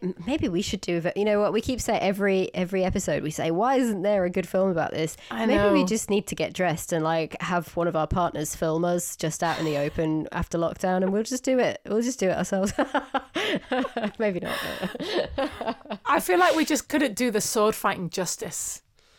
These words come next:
Speaker 1: Yeah, I'd give it a good crack. I mean, I might be no Arya, but, uh, <laughs> my partner's a fencer, so, you know,
Speaker 2: Chris
Speaker 1: he can
Speaker 2: could probably
Speaker 1: teach
Speaker 2: show
Speaker 1: us.
Speaker 2: you a few moves. Yeah.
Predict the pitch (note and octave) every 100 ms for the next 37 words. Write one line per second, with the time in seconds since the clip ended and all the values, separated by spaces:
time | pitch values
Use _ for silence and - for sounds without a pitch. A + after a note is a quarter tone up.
0 | _ - - G4 - D3 D3 F3+ F#3 E3
1 | - B3+ F4+ - - G#3 G3+ G3 F#3 F3+
2 | - F#3 F#3+ F3+ F3+ F3+ F3+ - A3 A#3+
3 | C4 D#4 D#4 - G3+ - - - G#3+ G3+
4 | G3 G3 G3 F#3+ F#3 F3 - - - -
5 | - A3+ - C4 C4 A3 F#3+ - F3 F3
6 | - G#3 D#4 - _ - - F3+ G3+ G3
7 | F#3 F#3 - - - C#4+ B3+ D4 - D4+
8 | B3+ - B3 B3 G#3+ G3+ G#3+ G3+ F#3+ F#3
9 | G#3+ F#3 F3+ F3 F3 - - - F#3+ E3+